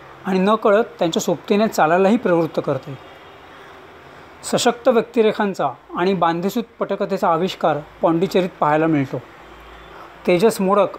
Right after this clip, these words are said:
व सचिन कुंडलकर या द्वयीने ही जबाबदारी उत्कटतेने पार पाडली आहे. सचिन कुं-, कुंडलकरच्या दिग्दर्शनाने हे सारं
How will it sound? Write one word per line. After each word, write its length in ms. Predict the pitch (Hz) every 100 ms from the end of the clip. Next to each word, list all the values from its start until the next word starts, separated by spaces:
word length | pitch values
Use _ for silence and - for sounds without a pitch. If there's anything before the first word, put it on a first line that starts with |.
| -
व 80 | 190
सचिन 340 | 180 175 214 202
कुंडलकर 540 | 196 185 208 196 180
या 180 | 175 170
द्वयीने 460 | 156 170 202 196 147 139 - -
ही 80 | 208
जबाबदारी 480 | 170 175 190 180 202
उत्कटतेने 800 | 190 - - 214 - - 185 196
पार 240 | - 175
पाडली 300 | 175 156 143
आहे. 300 | 139 131 127 - - - - - - - - - -
सचिन 340 | 208 180 220
कुं-, 220 | 214 214 233 -
कुंडलकरच्या 540 | 190 185 214 214 190
दिग्दर्शनाने 760 | 196 170 160 196 202 190 196 175
हे 420 | 214 - - 208
सारं 380 | - 180 190